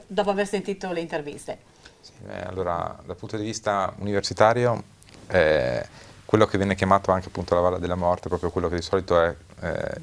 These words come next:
Speaker 2: l'ambito di trasferimento tecnologico che va dal, dalle nozioni che l'università insegna e alla capacità poi di metterle in pratica e di raggiungere le imprese. Di solito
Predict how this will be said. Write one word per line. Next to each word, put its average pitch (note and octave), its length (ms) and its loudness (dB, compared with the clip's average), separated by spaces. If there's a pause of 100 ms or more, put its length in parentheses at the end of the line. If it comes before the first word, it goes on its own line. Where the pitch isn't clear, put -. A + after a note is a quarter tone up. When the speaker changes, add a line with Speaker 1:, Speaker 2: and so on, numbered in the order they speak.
(160)
Speaker 2:
l'ambito F#2+ 480 4
di E2 200 -4
trasferimento F#2+ 640 0
tecnologico F2 720 -2
che - 140 -4
va E2+ 260 4
dal, D#2+ 340 0 (380)
dalle F2+ 180 -2
nozioni F2+ 440 -4
che F#2 80 -4
l'università E2+ 600 -2
insegna F#2 840 -2 (280)
e D#2+ 280 0
alla E2 160 2
capacità - 440 -2
poi F2 160 -6
di D#2+ 60 -6
metterle E2 300 -4
in E2+ 80 -6
pratica E2+ 400 -2
e E2+ 40 2
di D#2+ 80 -2
raggiungere E2+ 440 0
le D#2+ 60 -4
imprese. E2 500 -2 (500)
Di - 60 -20
solito F#2 460 2